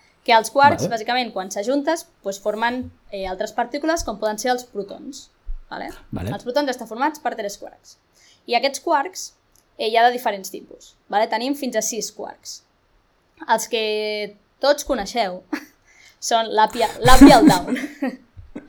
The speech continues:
Speaker 1: Se sap.
Speaker 2: Vale, aquests, aquests, si,
Speaker 1: Se
Speaker 2: si no
Speaker 1: sap.
Speaker 2: me'n recordo, aquests són els que fan el protó.
Speaker 1: Exacte.
Speaker 2: El protó, oi? Que són els protons i els neutrons, que són els que coneixem, no? Són els up i els down.
Speaker 1: Exacte. So,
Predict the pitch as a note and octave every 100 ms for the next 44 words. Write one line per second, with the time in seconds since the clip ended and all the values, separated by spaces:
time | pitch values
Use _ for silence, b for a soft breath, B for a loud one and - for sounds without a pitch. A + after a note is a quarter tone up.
0 | B3+ B B B B - C4 B3+ - D#3+
1 | A2 A2 D3 C#3 C#3+ D3 C#3 - - A#2+
2 | C#3+ C#3+ C#3+ D#3+ A#2 A#2+ - - C3 C3+
3 | - B2 A#2+ G#2+ E2+ - - - - G#2+
4 | G#2 G#2 C3 C3+ D#3+ G2 F#2 F#2+ A2 G#2+
5 | A2 A2 A2+ A2 B2 - - G#2+ - A2+
6 | - D#3+ D#3+ A3 - - F#2+ F#2+ D3 F3+
7 | F3+ - - F#3+ G3 - - - -